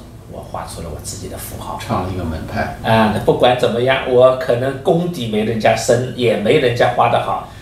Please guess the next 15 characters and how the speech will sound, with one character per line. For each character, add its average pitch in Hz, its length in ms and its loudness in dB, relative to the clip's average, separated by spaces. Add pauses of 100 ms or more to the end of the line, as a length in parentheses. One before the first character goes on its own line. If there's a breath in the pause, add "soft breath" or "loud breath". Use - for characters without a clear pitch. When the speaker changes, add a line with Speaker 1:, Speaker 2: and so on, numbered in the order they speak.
(160 loud breath)
Speaker 1:
但 120 160 4
是 117 240 0
我 85 320 -4 (220)
独 95 100 -6
树 - 180 -8
一 80 120 -6
帜， - 260 -10 (260)
也 110 100 4
有 110 60 8
我 98 120 6
自 - 160 -4
己 95 120 -6
的 87 80 -6
风 - 240 -10
格。 - 160 -8